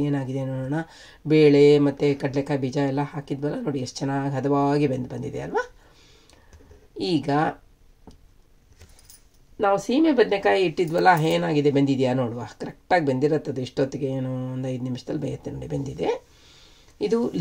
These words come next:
ಲಿವರ್ನ ಕೂಡ, ಲಿವರ್ ಹೆಲ್ತ್, ಲಿವರ್ ಹೆಲ್ದಿ ಫ್ರೆಂಡ್ಸ್. ಇದು ಈ ವೆ-, ವೆಜಿಟೇಬಲ್ ಇದೆಯಲ್ಲ, ಲಿವರ್ ಹೆಲ್ತ್ನ ಸಪೋರ್ಟ್ ಮಾಡುತ್ತೆ. ಈಗ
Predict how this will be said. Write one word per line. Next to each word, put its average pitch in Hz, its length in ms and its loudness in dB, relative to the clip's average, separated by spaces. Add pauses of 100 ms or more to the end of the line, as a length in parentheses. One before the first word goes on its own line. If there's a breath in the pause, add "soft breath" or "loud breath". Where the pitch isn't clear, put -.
(100)
ಲಿವರ್ನ 226 480 2 (320)
ಕೂಡ, 175 120 0 (280)
ಲಿವರ್ 240 300 8
ಹೆಲ್ತ್, - 160 -8 (380)
ಲಿವರ್ 214 300 6
ಹೆಲ್ದಿ 151 340 4
ಫ್ರೆಂಡ್ಸ್. 131 360 -4 (220)
ಇದು 139 160 2 (320)
ಈ - 20 2 (160)
ವೆ-, 139 220 -2 (100)
ವೆಜಿಟೇಬಲ್ 180 460 2
ಇದೆಯಲ್ಲ, 190 240 0 (140)
ಲಿವರ್ 160 320 0
ಹೆಲ್ತ್ನ 208 300 -4 (100)
ಸಪೋರ್ಟ್ 147 380 -4
ಮಾಡುತ್ತೆ. - 360 -12 (880 loud breath)
ಈಗ 208 80 8